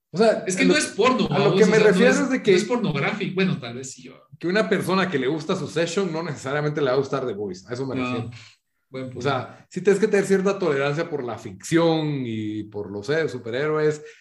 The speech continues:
Speaker 1: pero no es tu típica serie de superhéroes. Y yo sé que ya todo es superhéroes en este momento, pero estos supieron sacarle un ángulo bastante original, como vos decís, ins-, inspirado en un cómic, porque la historia, pues, ya no tiene nada que ver,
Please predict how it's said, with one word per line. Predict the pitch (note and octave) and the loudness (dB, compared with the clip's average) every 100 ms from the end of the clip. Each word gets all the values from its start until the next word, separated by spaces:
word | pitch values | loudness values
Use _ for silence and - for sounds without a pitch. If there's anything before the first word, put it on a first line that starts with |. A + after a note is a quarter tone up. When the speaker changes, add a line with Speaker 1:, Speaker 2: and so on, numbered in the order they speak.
| _ | _
Speaker 1:
pero | - D3 D3 | -2 0 2
no | |
es | F#3 F#3 | 0 -2
tu | F#3+ | -4
típica | F#3+ F#3 G3 D#3+ | -2 -2 -2 -2
serie | C#3 D3 | 0 0
de | C#3+ | 0
superhéroes. | C3 C#3 F3 B2 G2 - | 0 -4 -2 -4 -8 -12
Y | C#3 C3+ | -8 -2
yo | C#3 | -2
sé | E3+ - | -4 -4
que | C3+ | -4
ya | B2 C3+ C3 - _ _ - | -2 -2 -4 -10 _ _ -4
todo | C#3+ F3 E3 | 0 2 0
es | |
superhéroes | C#3 C#3 B2+ C#3 C#3 A#2 | -4 -6 -4 -2 -2 -4
en | A#2 | -8
este | A#2+ A2+ A#2+ | -12 -10 -10
momento, | A2 A2+ C#3 D3 C#3+ | -10 -10 -8 -8 -6
pero | A2+ G#2+ G2+ G2 G2+ | -6 -6 -8 -10 -12
estos | A#2 A2 C3 A2+ - _ _ _ | -14 -12 -10 -10 -14 _ _ _
supieron | A2+ G2 B2+ B2+ | -14 -4 -4 -4
sacarle | A2 A2+ A#2 | -8 -8 -8
un | A#2 | -8
ángulo | A#2+ A#2+ B2+ A#2 | -8 -6 -6 -6
bastante | G2 F#2+ - B2+ C#3+ | -8 -12 -10 -6 -4
original, | C3+ B2 C#3 C3+ D3 D3 - _ _ | -4 -4 -8 -6 -6 -8 -20 _ _
como | - G2 A#2 | -18 -14 -12
vos | |
decís, | B2+ E3+ E3+ | -10 -10 -8
ins-, | C#3+ G2 - - | -10 -10 -18 -6
inspirado | G#3+ G#3 F3+ - - B3 D4 D4 C#4+ C4+ B3 A3 | 0 0 0 -6 -4 -2 0 -2 -4 -2 0 0
en | G3 F#3+ | 0 0
un | F#3+ F#3 | -2 -2
cómic, | G3 G3 G3 F#3+ | -2 -2 -2 -4
porque | - B2+ B2 | -10 -10 -10
la | A2 | -10
historia, | A2+ - C#3+ D3+ D3 | -12 -4 -4 -2 -6
pues, | A#2 | -8
ya | A2+ | -10
no | A2+ A2+ | -12 -8
tiene | B2+ | -8
nada | B2 B2 | -8 -10
que | - E3 | -6 -2
ver, | E3 F#3 - | -2 -2 -8